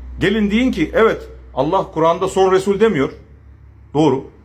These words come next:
Ama biz Reşat Halife'nin Resul olduğunu nereden bilelim kardeşim? Bize ispatla deyin.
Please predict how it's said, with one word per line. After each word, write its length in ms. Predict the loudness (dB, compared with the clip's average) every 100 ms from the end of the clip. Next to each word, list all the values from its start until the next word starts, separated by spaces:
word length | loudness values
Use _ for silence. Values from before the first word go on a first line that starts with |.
| _ _ _ _ _ _ -2
Ama 240 | 0 -2
biz 160 | -2 -2
Reşat 240 | 0 2
Halife'nin 400 | 2 2 2 2
Resul 200 | 2 2
olduğunu 240 | 2 2
nereden 300 | 0 0 0
bilelim 240 | 0 -2 0
kardeşim? 440 | -4 -4 -8 -8
Bize 160 | -2 -2
ispatla 480 | 0 -2 -2 -2 -2
deyin. 160 | -4